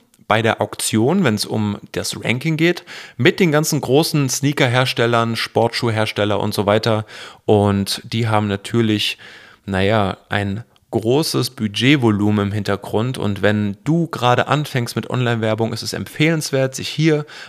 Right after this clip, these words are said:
einen Experten an die Seite zu holen oder sich eben wirklich, ähm, mal in das Thema hereinzuarbeiten. Wie funktioniert Google Ads eigentlich? Kann das Sinn für mich machen? Und so weiter und so fort. Genau.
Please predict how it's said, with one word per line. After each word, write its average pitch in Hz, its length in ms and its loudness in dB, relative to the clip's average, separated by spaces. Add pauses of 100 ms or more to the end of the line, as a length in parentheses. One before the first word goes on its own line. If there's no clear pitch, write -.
(120)
einen 104 240 2
Experten 165 560 0
an 156 100 0
die 143 80 2
Seite 131 280 2
zu 131 220 -2
holen 127 340 4
oder 135 320 4
sich 117 240 -4
eben 113 320 0 (320)
wirklich, 123 760 0 (440)
ähm, 101 520 0 (540)
mal 104 240 4
in 110 80 2
das 107 160 2
Thema 110 240 0
hereinzuarbeiten. 110 1200 0
Wie 131 380 0
funktioniert 131 800 -2 (240)
Google 120 280 0
Ads 123 220 0
eigentlich? 110 720 -2
Kann 139 220 -2
das 123 120 -4
Sinn 127 160 0
für 123 140 -2
mich 113 200 -2
machen? 104 420 -2
Und 98 180 -4
so - 140 -8
weiter 95 240 -8
und - 100 -12
so - 80 -12
fort. - 380 -18 (340)
Genau. - 300 -6